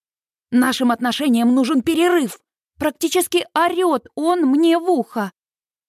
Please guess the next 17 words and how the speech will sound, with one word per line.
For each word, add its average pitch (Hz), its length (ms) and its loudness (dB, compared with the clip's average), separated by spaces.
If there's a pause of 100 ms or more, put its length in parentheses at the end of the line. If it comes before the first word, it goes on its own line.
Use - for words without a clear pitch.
(220)
Ответить 254 580 -2
мне 262 240 4
нечего. 220 580 0 (920)
Я 247 200 0
стою 262 300 -2
на 254 140 0
месте, 254 520 -2 (560)
дрожу 262 420 0
от 247 160 -4
потрясения 247 840 -2 (360)
и 208 80 -10
пытаюсь 233 500 -4
понять, 262 520 -2 (680)
как 247 380 -6
можно 262 380 2
его 220 340 -4
переубедить. 294 840 -2